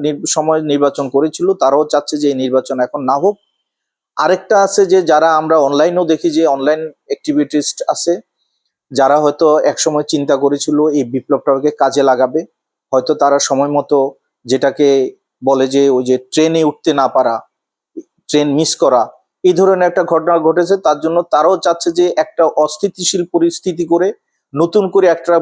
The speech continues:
বিপ্লব ঘটিয়ে সেখানে তারা একটু ফায়দা লুটতে চাচ্ছে। এখন যেটা যারা এই অস্থিতিশীল পরিস্থিতি করার চেষ্টা করতেছে বা, বা যেটা গণ আন্দোলনকে,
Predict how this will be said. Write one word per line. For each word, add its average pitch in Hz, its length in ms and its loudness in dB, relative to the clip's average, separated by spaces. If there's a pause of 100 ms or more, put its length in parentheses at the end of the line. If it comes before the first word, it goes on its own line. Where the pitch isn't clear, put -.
বিপ্লব 165 380 0
ঘটিয়ে 151 360 0 (340)
সেখানে 175 420 0
তারা 139 260 2
একটু 131 200 -2
ফায়দা 139 320 0
লুটতে 127 300 -4
চাচ্ছে। - 300 -6 (120)
এখন 185 320 0 (180)
যেটা 156 360 2
যারা 143 320 2
এই 151 160 2
অস্থিতিশীল 160 640 -2
পরিস্থিতি 151 440 -2
করার 143 260 0
চেষ্টা 147 280 -2
করতেছে 143 480 -4
বা, 135 180 2
বা 135 160 0 (120)
যেটা 135 260 -2
গণ 139 280 -2
আন্দোলনকে, 139 640 -2